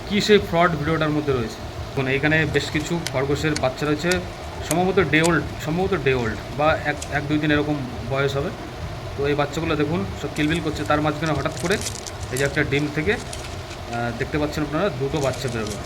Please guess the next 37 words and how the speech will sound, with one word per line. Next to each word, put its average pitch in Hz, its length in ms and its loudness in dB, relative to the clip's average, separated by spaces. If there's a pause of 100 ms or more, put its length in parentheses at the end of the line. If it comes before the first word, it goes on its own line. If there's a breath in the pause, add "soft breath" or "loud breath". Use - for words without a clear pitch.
(160)
তো 143 180 2 (420)
এটা 208 100 2
কি 208 80 2
ভাবা 156 300 2
যায় 180 160 4
যে 135 80 -2
একটা 156 160 -4 (100)
খরগোশের 165 400 -2 (520)
ডিম 180 220 2
থেকে 196 120 2
বাচ্চা 170 260 -2
ফোটে, 156 220 -6 (280)
যা, 143 240 0 (180)
তাও 156 160 2
আবার 156 220 2
স্তন্যপায়ী 170 560 -2
প্রাণী? 160 180 0 (760)
তো 147 60 -2
চলুন 202 220 4 (100)
পুরো 202 220 6
ফান্ডা 170 240 4
আজকের 165 220 4
ভিডিওটা 151 320 0
জেনে 123 160 0
নিই। 104 120 -2 (420)
দেখুন, 185 300 4
প্রথম 196 220 2
কথা 196 160 4
হচ্ছে 196 200 2
এটা 196 80 2
একটা 190 180 0 (100)
বড় 143 180 0
সাইজের 170 280 2
কোনো 175 280 -2
ডিম 143 200 2
নেওয়া 143 200 4
হয়েছে, 156 260 0